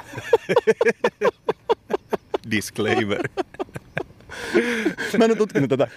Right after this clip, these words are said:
Speaker 1: mutta valehtelematta mun Instagramiin mä oon oikeasti nähnyt, jos mä en nyt liioittele tällä kertaa, en pistä sitä kuuluisaa Turku-lisää, joka on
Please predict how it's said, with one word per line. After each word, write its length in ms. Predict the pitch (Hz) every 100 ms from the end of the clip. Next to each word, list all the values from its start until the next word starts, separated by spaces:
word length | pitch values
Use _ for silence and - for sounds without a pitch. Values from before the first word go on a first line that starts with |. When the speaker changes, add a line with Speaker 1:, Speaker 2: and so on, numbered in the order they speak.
| 175
Speaker 1:
mutta 360 | 180 - 147
valehtelematta 840 | 135 208 220 139 131 127 147 127 117 -
mun 340 | 139 165 185 170 _ -
Instagramiin 540 | 156 135 127 120 120
mä 60 | 147
oon 100 | 160
oikeasti 300 | 160 139 127
nähnyt, 460 | 131 135 110 - - -
jos 140 | 160
mä 80 | 147
en 60 |
nyt 100 | 123
liioittele 360 | 120 117 - 95
tällä 240 | - 101
kertaa, 280 | 98 95 98
en 120 | -
pistä 220 | 151 165 131
sitä 200 | - 117
kuuluisaa 380 | 131 110 101
Turku-lisää, 640 | 98 123 117 104 104 95 95
joka 340 | 95 101 110
on 160 | 101 107